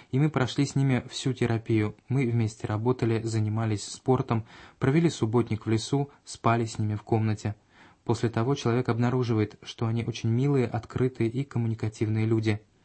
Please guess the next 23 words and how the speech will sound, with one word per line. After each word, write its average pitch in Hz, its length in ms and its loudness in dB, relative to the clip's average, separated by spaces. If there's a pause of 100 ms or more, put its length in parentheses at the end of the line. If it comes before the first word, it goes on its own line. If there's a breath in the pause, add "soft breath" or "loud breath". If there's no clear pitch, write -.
(140)
Только 147 280 4
жизнь 147 300 2
у 113 60 -2
них 107 180 -2
сложилась 110 500 -2
так, 127 320 -2
как - 220 -12
она 101 140 -6
сложилась. 107 560 -2 (440 loud breath)
Когда 131 220 4
я 151 140 8
уезжал, 147 440 4
это 131 160 -2
было 135 220 2
даже 127 240 2
трогательно. 113 720 2
Один 117 220 -2
человек 117 440 -2
мне 120 140 2
подарил 113 440 0
книжку 120 440 -2
со 117 140 -4
словами: 107 540 0